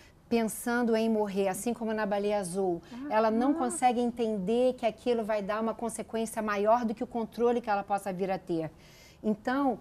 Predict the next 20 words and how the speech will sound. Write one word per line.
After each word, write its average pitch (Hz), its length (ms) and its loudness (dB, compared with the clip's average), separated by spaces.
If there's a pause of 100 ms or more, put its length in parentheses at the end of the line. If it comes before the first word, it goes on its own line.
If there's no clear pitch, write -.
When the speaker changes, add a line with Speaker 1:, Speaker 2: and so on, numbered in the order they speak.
(320)
Speaker 1:
é, 220 200 2
o 226 80 4
que - 180 0
a 262 100 4
gente 220 360 -2
sabe 214 760 0
é 202 100 0
que 208 120 -6
a 214 40 0
criança, 214 880 -2
ela 214 300 2 (200)
tem 233 400 0
a 196 200 2
necessidade 220 880 -2
e 247 80 0
esse 240 180 -2
pertencimento 240 1040 -4
dentro 226 380 -4
da 233 100 0
rede, 233 580 0